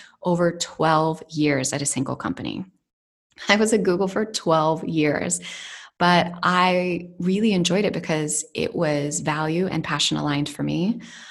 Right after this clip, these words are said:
I felt like my individual work mattered and was directly tied to the success of the whole company. And I felt like what we were doing was making a difference. But none of that happened by accident. That was all very proactive. I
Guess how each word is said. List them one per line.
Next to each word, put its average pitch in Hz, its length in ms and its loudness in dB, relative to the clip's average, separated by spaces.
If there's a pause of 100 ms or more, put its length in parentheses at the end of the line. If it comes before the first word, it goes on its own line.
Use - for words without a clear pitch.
(220)
I 165 640 2
felt 165 140 2
like 175 140 2
my 165 140 4
individual 165 480 4
work 143 220 -2
mattered 147 420 0
and 147 80 2
was 147 140 0
directly 147 680 -4 (160)
tied 147 280 0
to 156 100 0
the 165 80 -6
success - 420 -6
of - 60 -16
the 147 60 -4
whole 151 160 -4
company. 185 600 -2 (460)
And 190 100 0
I 190 60 4
felt 190 200 2
like 190 200 0
what 175 140 0
we 180 100 2
were 170 140 2
doing 165 420 0
was 151 160 -2
making 147 300 0
a 143 40 -4
difference. - 560 -6 (300)
But 190 140 0
none 202 260 6
of 339 80 6
that 330 220 4
happened 185 600 2 (1500)
by 160 120 -4
accident. 165 560 -4 (120)
That 202 160 2
was 208 100 2
all 208 180 4
very 185 380 4
proactive. 170 800 0
I 165 240 0